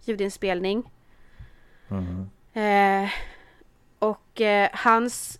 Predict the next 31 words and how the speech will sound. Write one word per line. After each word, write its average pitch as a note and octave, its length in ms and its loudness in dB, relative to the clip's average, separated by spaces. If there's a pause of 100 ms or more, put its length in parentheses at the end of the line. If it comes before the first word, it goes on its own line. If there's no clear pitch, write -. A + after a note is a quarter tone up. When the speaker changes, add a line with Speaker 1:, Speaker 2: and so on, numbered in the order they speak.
(160)
Speaker 1:
röst A#3 520 -2
har A3 120 -4
sedan A3+ 600 2
lagts - 460 0
över G3+ 560 4
nyhetsfilmerna. G3 1200 -4 (180)
Så - 120 -10
att - 140 -10
man G#3 220 -2
tror A#3+ 380 2
att - 280 0 (320)
han G3 340 4
pratar, F#3+ 760 2
liksom, F3+ 420 -6
att F#3 100 -10
han F#3 180 0
filmar, G#3 440 -2
men G3 180 -2
det A3+ 60 4
är F3+ 200 6
inte. - 300 -6 (360)
Så - 160 0
om A#3 120 2
ni A#3 80 -2
ser A#3 200 -2
en A3 140 -2
video G#3+ 720 0 (760)
med, F#3+ 360 -2
med F#3 320 -2
ljudet G3 640 -4
så E3 340 -4